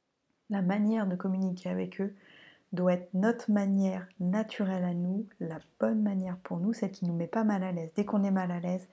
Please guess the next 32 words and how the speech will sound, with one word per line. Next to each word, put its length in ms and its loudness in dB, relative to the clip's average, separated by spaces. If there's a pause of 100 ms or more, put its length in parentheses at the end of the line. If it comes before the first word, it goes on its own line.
(140)
je 80 0
reviens 380 2
sur 220 -4
cette 320 -8
image, 280 -6
mais 100 -4
ça 180 -10 (220)
plie 200 2
notre 240 0
tuyau 280 -8
d'arrosage. 680 -12 (300)
Et 80 -2
donc 180 -4
c'est 140 -8
pas 180 -6
juste, 320 -16 (280)
ni 100 6
pour 220 2
nous, 200 4 (520)
ni 160 0
pour 280 -8
eux. 60 -12 (600)
Donc 160 2 (360)
osez, 460 4 (540)
questionnez, 840 0 (440)
envoyez-leur 640 2
de 80 -2
l'amour, 460 0
demandez 480 2
d'en 180 0
recevoir, 880 -4 (680)
jouez, 480 6